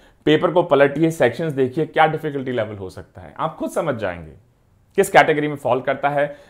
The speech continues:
रफली कितना मुझे अटेम्प्ट करना ठीक रहेगा। ईजी है तो नाइंटी प्लस, अगर मीडियम लेवल है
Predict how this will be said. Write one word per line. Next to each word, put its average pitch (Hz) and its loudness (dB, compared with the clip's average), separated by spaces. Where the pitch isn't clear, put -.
रफली 202 4
कितना 208 0
मुझे 175 -2
अटेम्प्ट 143 -4
करना 123 -6
ठीक 101 -12
रहेगा। 80 -18
ईजी 139 0
है 175 2
तो 170 -6
नाइंटी 110 -6
प्लस, 175 -4
अगर 135 2
मीडियम 131 0
लेवल 165 4
है 170 2